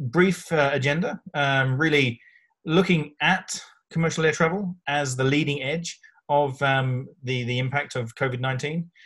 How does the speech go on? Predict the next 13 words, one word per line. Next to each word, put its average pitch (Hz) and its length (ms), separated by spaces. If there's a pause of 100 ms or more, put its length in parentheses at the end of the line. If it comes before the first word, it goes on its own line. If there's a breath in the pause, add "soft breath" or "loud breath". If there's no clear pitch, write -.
(140 soft breath)
and 165 100
then 185 340
looking 147 360
at, 131 240
um, 131 340 (300)
air 151 80
transport 143 400
industry 127 400
in 190 260
the 131 80
U 127 220
S, 190 400
um, 139 280